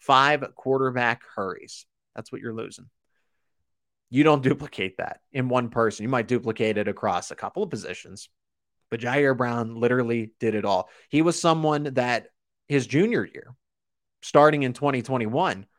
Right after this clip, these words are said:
led the nation in interceptions. And then he became this all-around safety. You could put him in the box. He could run downhill, make the hit. He could play center field, play over the top. And that's what he was primarily doing as a free safety because you had Jaquan Brisker.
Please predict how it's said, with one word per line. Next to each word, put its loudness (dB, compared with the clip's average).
led 2
the 2
nation -2
in -2
interceptions. -2
And -2
then 6
he -2
became -2
this -2
all-around 4
safety. -2
You -2
could -4
put 4
him 0
in -2
the -2
box. 2
He -2
could -2
run 0
downhill, 2
make -2
the -8
hit. -2
He -4
could -6
play 2
center -2
field, -2
play 4
over 2
the -8
top. 0
And -4
that's -2
what -2
he -2
was -2
primarily 0
doing -2
as -4
a -2
free -6
safety -6
because 0
you 0
had 0
Jaquan -2
Brisker. -2